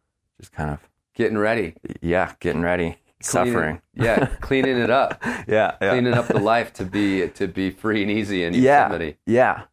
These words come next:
Speaker 2: Yeah.
Speaker 1: Well, like I said, I mean, playing soccer, uh, would just, like, was not making me happy. I was living with, in an apartment with, like, seven other dudes,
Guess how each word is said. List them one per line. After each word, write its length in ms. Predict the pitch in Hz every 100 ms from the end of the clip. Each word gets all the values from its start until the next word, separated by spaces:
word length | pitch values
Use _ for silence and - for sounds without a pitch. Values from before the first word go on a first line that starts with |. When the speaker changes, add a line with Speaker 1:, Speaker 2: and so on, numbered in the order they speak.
| -
Speaker 2:
Yeah. 180 | 90 80
Speaker 1:
Well, 140 | 123
like 200 | 139 135
I 60 | 135
said, 300 | - 131 110
I 80 | 104
mean, 140 | 107
playing 260 | - 120 113
soccer, 720 | - 104 110 113 104 95 - _ _ -
uh, 80 | 101
would 160 | 104
just, 200 | 95 101
like, 140 | 104 95
was 100 | 98
not 220 | 95 95 87
making 300 | 101 95 98
me 100 | 92
happy. 380 | 87 98 80
I 40 | 80
was 160 | 85
living 300 | 95 92 90
with, 240 | 90 87 - _ _ _ _ _
in 100 | 107 104
an 100 | 98
apartment 560 | 90 98 95 104 107
with, 120 | 87
like, 200 | 92 82
seven 400 | - - 87 92
other 240 | 87 92 90
dudes, 480 | 78 85 95 104